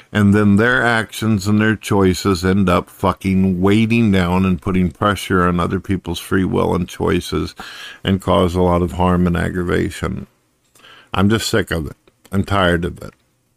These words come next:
And what can you do? Well, that's all I have to say about it, ladies and gentlemen.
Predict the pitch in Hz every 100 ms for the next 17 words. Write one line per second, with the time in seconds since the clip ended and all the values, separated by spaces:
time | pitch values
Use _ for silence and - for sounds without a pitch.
0 | _ - - - - 117 117 113 - 107
1 | 101 95 87 82 67 - _ _ _ -
2 | - - - 135 170 156 147 139 135 117
3 | 113 107 104 - 117 - 113 107 110 113
4 | 95 104 113 113 104 104 101 117 127 139
5 | 131